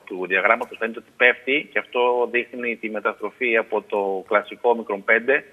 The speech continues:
που αυτή τη στιγμή είναι η Β Q ένα και B Q ένα τελεία ένα, α, μεταλλάσσεται σε όμικρον δύο,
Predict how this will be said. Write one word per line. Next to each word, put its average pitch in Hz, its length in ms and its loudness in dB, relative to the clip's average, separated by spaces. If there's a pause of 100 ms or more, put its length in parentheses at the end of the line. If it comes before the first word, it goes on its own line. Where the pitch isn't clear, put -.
(460)
που 107 100 2
αυτή 107 140 -4
τη 113 120 -8
στιγμή 113 240 -4
είναι 110 140 -4
η 101 100 -2
Β 104 100 -8 (1000)
Q 107 300 2
ένα 104 160 0
και 90 260 -4
B - 20 -8
Q 101 600 -6
ένα 98 200 -2
τελεία 98 320 -2
ένα, 120 220 4 (680)
α, 101 120 0 (180)
μεταλλάσσεται 117 500 4
σε - 120 0
όμικρον 117 400 0
δύο, 139 400 6